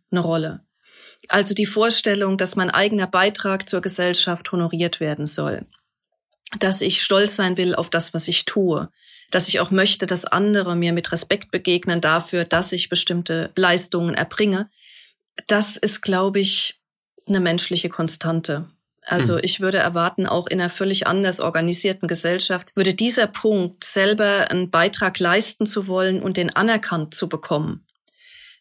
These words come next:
Speaker 1: würde wahrscheinlich weiterhin eine Rolle spielen.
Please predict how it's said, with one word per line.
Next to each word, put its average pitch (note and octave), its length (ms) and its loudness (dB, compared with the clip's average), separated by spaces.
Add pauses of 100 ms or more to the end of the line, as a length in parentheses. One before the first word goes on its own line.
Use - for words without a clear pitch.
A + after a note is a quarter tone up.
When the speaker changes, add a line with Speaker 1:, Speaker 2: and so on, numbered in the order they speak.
(100)
Speaker 1:
würde G3+ 500 0
wahrscheinlich F3+ 540 0
weiterhin E3 380 0
eine E3 80 -2
Rolle D#3+ 260 -2
spielen. - 500 -4